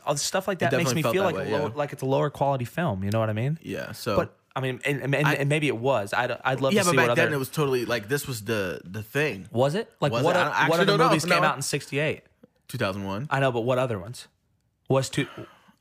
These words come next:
Speaker 2: I'm not sure.
Speaker 1: I mean, uh, two thousand one, when I think about it, is, uh, they were really pushing the envelope too in ingenuity. Like that whole, ch-,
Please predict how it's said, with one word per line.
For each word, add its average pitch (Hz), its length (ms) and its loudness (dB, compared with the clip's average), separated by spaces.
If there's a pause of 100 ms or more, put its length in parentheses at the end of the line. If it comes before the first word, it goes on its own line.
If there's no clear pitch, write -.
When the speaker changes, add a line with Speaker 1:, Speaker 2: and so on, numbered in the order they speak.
(140)
Speaker 2:
I'm 113 100 -2
not 95 140 -4
sure. 98 260 -8 (400)
Speaker 1:
I 143 60 2
mean, 139 160 -2 (260)
uh, 107 220 -4
two 160 160 0
thousand 120 300 0
one, 131 220 2
when 110 100 0
I 110 60 -2
think 131 200 -2
about 110 200 -2
it, 98 100 -4
is, 101 140 -8
uh, 107 40 -14 (260)
they 120 260 -2
were 120 120 2
really 110 280 0
pushing 110 300 -4
the 104 60 0
envelope 101 480 -2
too 117 280 0
in 98 300 -6
ingenuity. 104 640 -2
Like 95 300 -8 (360)
that 113 120 0
whole, 110 220 -2
ch-, - 140 -10